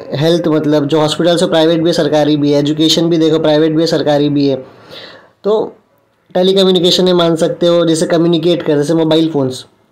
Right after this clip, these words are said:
ठीक है। या फिर तुम मान लो कि एक और कोई example लो, SIM cards भी देखो, तो एक बीएसएनएल जो सरकारी चलती थी और एक एयरटेल और जियो, ये सब कौन सी प्राइवेट है,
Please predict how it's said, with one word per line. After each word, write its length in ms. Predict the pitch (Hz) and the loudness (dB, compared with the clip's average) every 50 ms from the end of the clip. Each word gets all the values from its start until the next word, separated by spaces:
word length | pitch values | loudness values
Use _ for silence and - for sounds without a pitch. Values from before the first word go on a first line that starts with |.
| _ _ | _ _
ठीक 160 | - 156 156 190 | -4 -2 0 0
है। 60 | 190 | 2
या 180 | 160 156 147 | 2 2 0
फिर 200 | 143 - 165 151 | 0 0 -2 -2
तुम 200 | 156 170 165 160 | 0 0 0 2
मान 160 | 160 156 156 156 | 2 2 2 2
लो 160 | 156 160 156 | 2 0 0
कि 400 | 160 160 165 160 160 160 151 - - - - _ _ _ _ _ _ _ _ _ _ _ _ _ _ _ _ _ _ _ _ _ _ _ 160 | 0 0 0 2 2 0 0 -2 -6 -14 -20 _ _ _ _ _ _ _ _ _ _ _ _ _ _ _ _ _ _ _ _ _ _ _ -8
एक 120 | 147 151 | -4 -2
और 100 | 160 156 | -2 0
कोई 120 | 160 170 165 | 0 0 0
example 340 | 147 147 151 147 151 156 156 | 2 2 0 0 0 0 0
लो, 100 | 156 165 | 0 0
SIM 240 | 160 175 165 170 | 0 0 -2 0
cards 260 | 160 170 165 165 156 156 | 0 0 0 0 0 0
भी 100 | 160 170 | 0 0
देखो, 340 | 151 139 131 - 131 127 127 - - - - - - - | 0 0 0 -2 -4 -6 -6 -10 -16 -20 -20 -20 -6 -2
तो 60 | 156 | -2
एक 200 | 165 165 160 156 | 0 0 0 0
बीएसएनएल 460 | 156 165 165 170 160 175 165 170 170 | 0 0 0 0 0 0 0 0 0
जो 60 | 165 165 | 0 0
सरकारी 360 | - 165 151 156 160 160 165 | -2 -2 -2 0 0 -2 0
चलती 320 | 160 170 156 147 156 151 | 0 -2 -2 0 0 -2
थी 140 | 135 151 156 | 0 0 0
और 160 | 151 151 151 | 0 0 0
एक 380 | 156 160 156 160 165 156 - - - - - - - - _ _ _ 165 | 0 0 -2 -2 -2 -4 -4 -4 -8 -16 -20 -20 -20 -20 _ _ _ -2
एयरटेल 440 | 160 165 156 156 170 160 160 156 156 | -2 -2 0 0 0 0 2 2 2
और 160 | 156 156 143 | 2 0 0
जियो, 260 | 139 143 160 165 165 | 0 0 0 2 2
ये 120 | 160 160 | 2 2
सब 180 | 156 170 160 160 | 0 0 -2 -2
कौन 160 | 170 160 156 | 0 -2 0
सी 120 | 156 175 160 | 0 -2 -2
प्राइवेट 500 | - 160 160 151 151 156 160 156 156 143 | 0 0 2 2 2 2 2 0 0 -2
है, 240 | 135 131 127 - | -2 -2 -6 -10